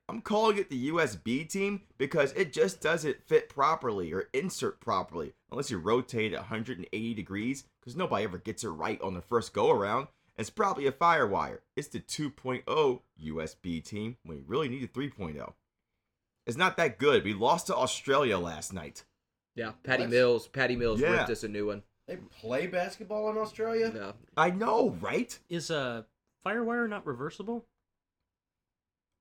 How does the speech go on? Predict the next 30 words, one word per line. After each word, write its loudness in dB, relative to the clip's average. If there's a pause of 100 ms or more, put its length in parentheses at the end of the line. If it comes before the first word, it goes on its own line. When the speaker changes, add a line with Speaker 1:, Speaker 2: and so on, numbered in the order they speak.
(120)
Speaker 1:
Oh, -2
well, -2
God, 0
I 0
don't -2
know. -8
You're 2
asking -4
the -8
wrong -4
person. -2
I, 0
I 0
got -6
a, -10
uh, -12 (360)
dos -2
over -8
here, -8
so -12
I -6
don't -10
know. -12 (140)
Speaker 4:
Hmm. -12 (1400)
Speaker 3:
I -20
think -14
you're -10
Speaker 1:
Yeah. -10
Speaker 3:
right, -10
though. -20